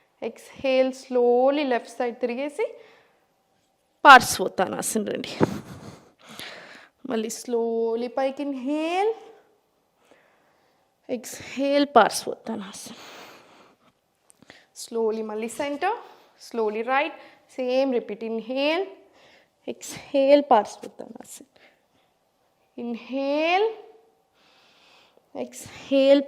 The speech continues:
పార్శ్వోత్తానాసన. మళ్ళీ సెంటర్ అండి, కాళ్ళ మధ్యలో గ్యాప్,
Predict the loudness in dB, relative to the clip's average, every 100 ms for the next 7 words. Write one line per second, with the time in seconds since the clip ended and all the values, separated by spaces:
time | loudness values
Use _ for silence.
0 | 0 0 -4 -10 -10 -12 -20 -20 -20 -20
1 | _ -20 -20 _ 2 4 4 0 -2 0
2 | -2 -2 -4 -6 -10 -20 -2 2 2 2
3 | -2 -2 0 0 0